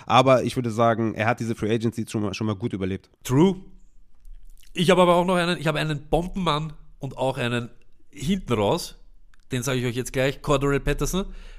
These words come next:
Speaker 2: Gut, dass sich seine Situation nicht verändert hat, weil er hat letztes Jahr ja nur so rasiert, weil er auch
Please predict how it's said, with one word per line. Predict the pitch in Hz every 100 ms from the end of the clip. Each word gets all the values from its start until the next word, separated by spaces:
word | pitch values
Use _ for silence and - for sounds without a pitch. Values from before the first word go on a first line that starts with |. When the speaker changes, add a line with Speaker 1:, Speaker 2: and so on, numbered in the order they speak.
| -
Speaker 2:
Gut, | - 226 294 - -
dass | 170
sich | 185
seine | 180 185
Situation | 226 220 208 - 202
nicht | 220 170
verändert | - 104 98
hat, | 92 87 - - - -
weil | - 139 -
er | 160
hat | 156
letztes | 160 170 185
Jahr | 139 107
ja | 107
nur | 120 170
so | 196 131
rasiert, | 113 113 123 175 120
weil | 110
er | 110
auch | 107 -